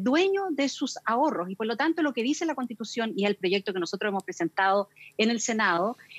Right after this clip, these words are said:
es, eh, agregar dentro de la Constitución política junto al numeral, eh, diecinueve, porque es bien curioso, la Constitución establece derecho de propiedad en las pertenencias mineras, en el agua, pero aquí, eh,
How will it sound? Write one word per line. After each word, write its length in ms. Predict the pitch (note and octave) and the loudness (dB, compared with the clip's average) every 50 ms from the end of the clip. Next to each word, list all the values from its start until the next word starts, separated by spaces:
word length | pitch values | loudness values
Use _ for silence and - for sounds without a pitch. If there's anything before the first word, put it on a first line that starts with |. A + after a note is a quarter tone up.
| - | -6
es, 320 | - G#3 A3 A#3+ A#3 - - - | 0 0 0 0 0 -4 -4 -2
eh, 240 | G#3 G#3 G3+ G3+ - - | 2 2 2 2 2 0
agregar 540 | G3 G3 F#3+ G3 G3 A#3 F4 F#4 A#3 F#3+ | 0 0 2 2 2 2 2 2 0 0
dentro 500 | F#3+ G#3 G3+ G3 F#3+ - - G#3 G#3 G3+ | 0 0 2 0 0 -2 -2 0 0 2
de 120 | G3+ G3 F#3+ | 2 2 2
la 120 | F#3 F#3 | 2 2
Constitución 480 | G3 G3 F#3 F#3+ E3 F#3 - - G#3 G3+ | 0 -2 -4 -4 -6 -6 -4 -4 -4 -4
política 800 | - G3+ F3+ F#3 G3+ F#3+ A#3+ G#3+ - A#3 A3 A3 A3 A3 - - - _ _ _ - | -2 -4 -4 -4 -4 -4 -4 -4 0 2 2 2 2 2 0 -2 -8 _ _ _ -2
junto 540 | A3 G#3+ G#3 G#3+ - A3+ A3 G#3+ G#3+ G3+ | -2 0 0 0 0 0 2 2 2 2
al 160 | - F3+ F3+ F#3 | 0 0 0 0
numeral, 460 | F#3 F3+ F3+ F#3 F#3+ F#3+ F#3+ F#3 - | 2 2 2 0 0 0 -2 -2 -4
eh, 420 | - F3+ F3 E3+ E3+ E3 D#3+ D#3+ D#3 | -4 -4 -2 -2 -2 -2 -4 -4 -4
diecinueve, 520 | C#3+ F3+ F3+ - - G#3 B3+ D4+ D4+ A#3+ | -2 -2 -2 -2 -4 -4 -2 0 0 0
porque 360 | G3 G3+ F3+ - - G3 F3+ - _ _ _ _ _ _ _ _ - | -2 -4 -6 -4 -4 -4 -4 -6 _ _ _ _ _ _ _ _ -4
es 120 | G3+ F#3+ | -2 0
bien 160 | F#3+ C4+ D#4 | 2 2 2
curioso, 400 | D#4 C#4 A#3+ C4 D4+ C4+ - - | 2 2 2 2 2 2 0 0
la 120 | F3+ F#3+ F#3 | 0 0 0
Constitución 420 | G3 F#3 G3 F3 F#3+ F#3 - A#3 | -2 -2 -4 -4 -4 -2 -2 -2
establece 600 | B3 A#3 - G3+ F#3 F#3 G#3 A#3 A#3+ - - C4+ | -2 0 0 0 2 2 2 0 0 -2 -2 -2
derecho 300 | A#3+ G#3 G#3+ G#3+ - A#3+ | 0 0 0 -2 -2 -4
de 60 | A3+ | -4
propiedad 600 | G3+ G3+ F#3+ - F#3 F3+ F3+ F3+ F3+ F#3 F#3+ G#3 | -4 -4 -4 -2 -2 -2 -2 0 0 2 2 2
en 60 | A3 G#3+ | 2 0
las 100 | G3 - | -2 -4
pertenencias 560 | - F3+ - - E3+ F3 F3+ - - F3 - | -6 -10 -4 -2 0 0 0 -2 -4 -10 -8
mineras, 480 | E3 E3+ G3 A3 A3+ A3+ - G#3+ G3+ - _ | -6 -4 -4 -2 -2 0 0 -2 -2 -4 _
en 180 | - F#3 F3+ F3 | -6 -6 -4 -4
el 140 | E3+ E3 F3 | -4 -2 0
agua, 420 | G#3+ A#3+ B3 G#3+ G3+ G#3 A3+ C4 - _ _ _ - - _ _ | 0 2 2 0 0 0 -2 -2 -4 _ _ _ -20 -20 _ _
pero 180 | - G3+ G3 F3 | -2 0 0 0
aquí, 500 | E3 - - - E4 D#4+ D4 C4+ D4 F4+ - _ _ _ _ _ _ _ - | 0 -2 0 2 2 4 4 2 0 -2 -6 _ _ _ _ _ _ _ -4
eh, 480 | - G#3 G#3 G3+ G3 G3 F#3+ F3 - | 0 2 2 4 2 2 0 0 -2